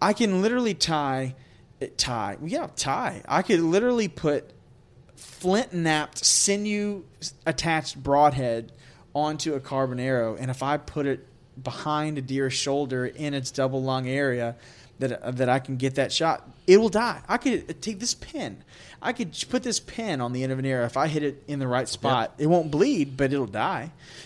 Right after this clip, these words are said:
Speaker 1: you know? And so, you know, we overthink this a lot because, like I said, we,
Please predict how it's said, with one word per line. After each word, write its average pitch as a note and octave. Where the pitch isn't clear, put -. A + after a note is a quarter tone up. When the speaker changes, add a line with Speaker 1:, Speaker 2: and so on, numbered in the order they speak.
Speaker 1:
you D3+
know? C3+
And F3
so, F#3
you E3
know, D3
we E3
overthink F3
this C3+
a C3
lot A#2
because, B2+
like B2+
I B2
said, C3
we, B2+